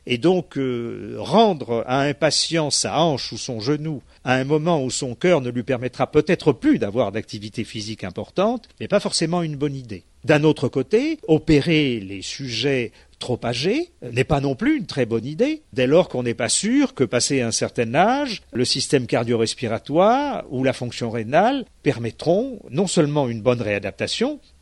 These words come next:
mais même tout simplement, euh, l'absence de, de, de, de complications. Mais il n'y a pas que le médicament pour attendre la chirurgie, il y a aussi tous les moyens non médicamenteux.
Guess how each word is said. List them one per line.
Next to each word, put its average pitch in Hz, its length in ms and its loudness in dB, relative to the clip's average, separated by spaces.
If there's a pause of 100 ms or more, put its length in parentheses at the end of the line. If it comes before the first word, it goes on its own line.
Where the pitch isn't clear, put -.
mais 95 180 -12
même 175 240 0
tout - 120 -10
simplement, 117 600 -6
euh, 95 240 -10
l'absence 147 500 -2
de, 120 200 -4
de, 110 220 -10
de, 117 160 -10
de 127 100 -2
complications. 107 560 -8 (400)
Mais 165 140 0
il 175 100 0
n'y 170 100 2
a 170 60 4
pas 262 220 0
que 151 500 2 (580)
le 110 220 -4
médicament 123 760 -4 (400)
pour 117 160 0
attendre 120 420 -2
la 98 120 -4
chirurgie, 107 640 -6 (360)
il 117 80 -6
y 127 80 4
a 135 40 4
aussi 135 280 0
tous 202 180 -4
les 170 100 2
moyens 160 360 0
non 160 120 -4
médicamenteux. 127 800 -6